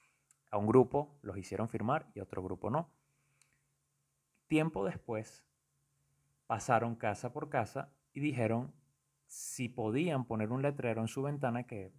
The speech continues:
dijera "reduce la velocidad". Sorprendentemente, la mayoría de las personas que firmaron el compromiso, es decir, que dijeron "sí, me comprometo a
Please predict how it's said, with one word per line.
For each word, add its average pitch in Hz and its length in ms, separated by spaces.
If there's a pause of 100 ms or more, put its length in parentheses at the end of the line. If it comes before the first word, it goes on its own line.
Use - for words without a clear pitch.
(140)
dijera 113 400
"reduce 98 500
la 107 100
velocidad". 107 600 (1800)
Sorprendentemente, 127 1300 (120)
la 120 240
mayoría 117 540
de 120 80
las 104 140
personas 120 400
que - 140
firmaron 123 480
el 151 100
compromiso, 143 600
es 101 200
decir, 107 400
que 92 240 (220)
dijeron 104 380
"sí, 120 180
me 98 160
comprometo 135 760 (380)
a 139 480